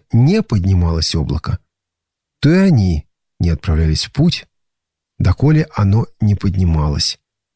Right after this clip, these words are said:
Ибо облако Господне стояло над скинию днём, и огонь был ночью в ней пред глазами всего дома Израилева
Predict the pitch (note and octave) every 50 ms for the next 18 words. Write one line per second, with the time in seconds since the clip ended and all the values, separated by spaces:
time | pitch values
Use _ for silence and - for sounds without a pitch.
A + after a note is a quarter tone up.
0 | _ _ _ _ _ _ _ _ - E3+ E3+ C#3+ D3+ D3 - - _ _ _ -
1 | G3+ G#3+ G3+ E3+ D3+ D3 C#3 B2 - C3 A2+ B2+ A#2+ - - - D3 D#3+ D#3+ C3+
2 | C#3 C3+ C3 B2 G#2 - - - A#2+ A#2+ B2+ C3+ C3 C3 B2 A2 A2+ A2+ A2 -
3 | - - - - C#3 A#2+ B2 A#2 A2+ A2 G#2 G2+ F#2 G2 A#2 C3+ D#3 F3 F#3 F#3+
4 | G3 F3 _ _ _ _ _ _ _ _ _ _ _ _ _ _ - - C#3 C#3
5 | - - - A2+ A2+ A2 A2 B2 C#3+ D#3+ D#3+ D3+ C#3 A#2+ A2 A2 G#2+ G2+ G2 G#2
6 | A2 A#2+ B2 A#2+ - - - - G#2 F#2 D#2 F#2 G2 G#2 G#2+ G#2+ G#2 - - _
7 | _ _ _ _ _ _ - A2 A2+ G#2+ A2+ A2 G2+ F#2 F2 D2+ F2 F#2 F#2 F#2
8 | F#2 F#2 - - _ - - - - - A2 G2+ E2+ F2 F2 E2 F#2 E2+ E2 D#2+
9 | D#2+ E2 E2+ E2+ E2 G#2 G#2 A2+ A2 G#2+ G2+ G2 F#2 F#2 F2+